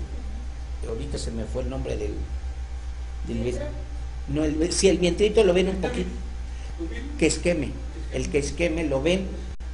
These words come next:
hacia adelante, que está representando su fertilidad. Entonces la mujer atrapa, y los hombres no tenemos e-,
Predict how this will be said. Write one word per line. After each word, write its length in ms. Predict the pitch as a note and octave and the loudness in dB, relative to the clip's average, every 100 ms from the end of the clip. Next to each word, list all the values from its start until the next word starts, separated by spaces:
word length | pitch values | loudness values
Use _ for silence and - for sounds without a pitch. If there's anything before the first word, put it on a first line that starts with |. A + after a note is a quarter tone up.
| - | -6
hacia 320 | C3+ C3 D3 | -4 0 4
adelante, 500 | C#3 C#3 D#3 C#3+ - - | 4 4 2 0 -4 -6
que 80 | - | -6
está 200 | B2+ D3 | -4 -2
representando 840 | C3+ C3 - - B2 A2+ C3 C3+ B2+ | -2 -4 -4 -4 -4 -4 -4 -4 -4
su 220 | - G#2+ | -6 -6
fertilidad. 760 | - G#2+ - G#2+ G#2+ A#2+ A2+ - - - - - - | -4 -4 -4 -4 -2 -2 -2 -4 -6 -6 -6 -6 -2
Entonces 280 | D#3 E3+ E3 | 0 2 6
la 120 | D3+ | 6
mujer 440 | C#3+ C#3 - F#3+ F#3+ - - - - | 6 2 2 2 2 -2 -6 -8 -4
atrapa, 500 | C#3 - F#3+ F#3 F#3 - - - - - - - | -4 0 0 0 -2 -6 -6 -8 -8 -8 -6 -6
y 80 | - | 0
los 240 | - D3+ | 2 4
hombres 280 | F3 F3 E3+ | 2 2 2
no 120 | D#3+ | 0
tenemos 460 | D#3+ D#3 D#3 - - | 0 2 2 2 0
e-, 120 | D3+ | -2